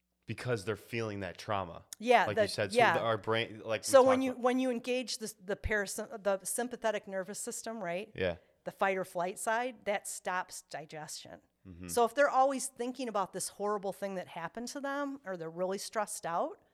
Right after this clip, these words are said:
Speaker 2: that slows down digestion, and that causes you to not secrete the right amount of, um, acid in your stomach,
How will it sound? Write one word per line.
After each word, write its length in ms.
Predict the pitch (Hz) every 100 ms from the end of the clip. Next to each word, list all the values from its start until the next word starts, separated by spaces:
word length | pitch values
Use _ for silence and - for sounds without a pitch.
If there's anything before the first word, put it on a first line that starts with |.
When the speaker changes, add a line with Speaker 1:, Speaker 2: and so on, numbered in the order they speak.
| _ _ _ _ _ _ _ _ _ -
Speaker 2:
that 260 | 165 190 214
slows 320 | - 233 220
down 260 | - 208 202
digestion, 840 | 190 170 185 185 - 214 202 208 -
and 280 | 185 175 170
that 380 | 180 175 175 - _ _ _ _ _ _ _ _
causes 560 | - 190 175 170 170 165
you 180 | 165 165
to 460 | - 175 165 151 147
not 340 | 180 160 151
secrete 480 | - - - 175 165
the 100 | 170
right 240 | 156 160 151
amount 380 | 151 151 143
of, 240 | 131 117 - _ _ _ -
um, 160 | 131 -
acid 380 | 190 247 - 302
in 160 | 285
your 100 | 277
stomach, 600 | 262 - 269 262 254 254